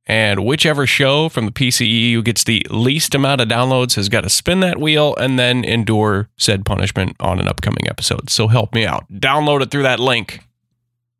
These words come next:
With a new year comes a lot of resolutions. Let twenty eighteen be the year that you leave more feedback on the show. Drop a review wherever you're listening to the Bo Cephas broadcast, uh, whether it's iTunes, YouTube,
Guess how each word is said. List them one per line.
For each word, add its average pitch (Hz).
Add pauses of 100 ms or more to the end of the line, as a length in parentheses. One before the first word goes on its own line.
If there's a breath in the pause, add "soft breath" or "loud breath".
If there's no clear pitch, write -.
With 151
a -
new 202
year 214
comes 196
a 180
lot 185
of 156
resolutions. 180
Let 190
twenty 208
eighteen 180
be 165
the 143
year 151
that 139
you 151
leave 139
more 127
feedback 190
on 143
the 123
show. 147
Drop 139
a 139
review 123
wherever 107
you're 92
listening 120
to 110
the 104
Bo 101
Cephas -
broadcast, 127
uh, 123
whether 165
it's -
iTunes, 143
YouTube, 127